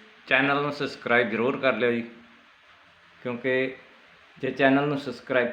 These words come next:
ਕਰੋਗੇ, ਤੁਹਾਡੇ ਤੱਕ ਵੀਡੀਓ ਵਧੀਆ ਵਧੀਆ ਪਹੁੰਚਣਗੀਆਂ। ਬੈਲ ਆਈਕਨ ਨੂੰ ਦਬਾ ਲਿਓ, ਨੋਟੀਫਿਕੇਸ਼ਨ ਮਿਲਦੀ ਰਹੂਗੀ। ਤੇ ਇਹ ਆ ਪ੍ਰੋਜੈਕਟਰ, ਇਹ ਮਿੰਨੀ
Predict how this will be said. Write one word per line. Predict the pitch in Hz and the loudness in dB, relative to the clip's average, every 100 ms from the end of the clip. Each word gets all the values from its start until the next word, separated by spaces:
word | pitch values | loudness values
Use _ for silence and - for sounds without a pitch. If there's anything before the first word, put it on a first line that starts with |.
| - | -2
ਕਰੋਗੇ, | 131 131 131 | -2 0 -2
ਤੁਹਾਡੇ | 123 - - 117 101 | -4 -6 -4 -4 -4
ਤੱਕ | 120 123 | -8 -8
ਵੀਡੀਓ | 107 113 120 127 | -6 -4 0 0
ਵਧੀਆ | 117 123 | 0 -2
ਵਧੀਆ | 120 123 | -2 -4
ਪਹੁੰਚਣਗੀਆਂ। | 120 110 107 120 117 107 107 104 - - | -2 -2 -4 -4 -4 -4 -6 -6 -14 -6
ਬੈਲ | 110 123 | -2 0
ਆਈਕਨ | 117 117 120 | -2 -2 -4
ਨੂੰ | 117 110 | -2 -2
ਦਬਾ | 110 110 | -2 -2
ਲਿਓ, | 107 107 107 - - - - - - - | 0 -2 -4 -12 -20 -20 -20 -20 -20 -10
ਨੋਟੀਫਿਕੇਸ਼ਨ | 113 117 131 - - 113 120 | -8 -6 -10 -14 -6 -4 -2
ਮਿਲਦੀ | 113 110 107 107 | -4 -2 -4 -4
ਰਹੂਗੀ। | 104 95 101 98 - - - | -4 -6 -10 -12 -20 -20 -20
ਤੇ | 107 - | -20 -14
ਇਹ | 117 117 | -6 -2
ਆ | 113 | -2
ਪ੍ਰੋਜੈਕਟਰ, | - 104 104 101 - 110 - - - - - - - - - - - - - - _ - - - - - - - - - - | -2 -4 -6 -6 -8 -10 -10 -20 -20 -20 -20 -20 -20 -20 -20 -20 -20 -20 -20 -20 _ -20 -20 -20 -20 -20 -20 -20 -20 -20 -6
ਇਹ | 120 | -2
ਮਿੰਨੀ | 120 117 123 | 0 2 2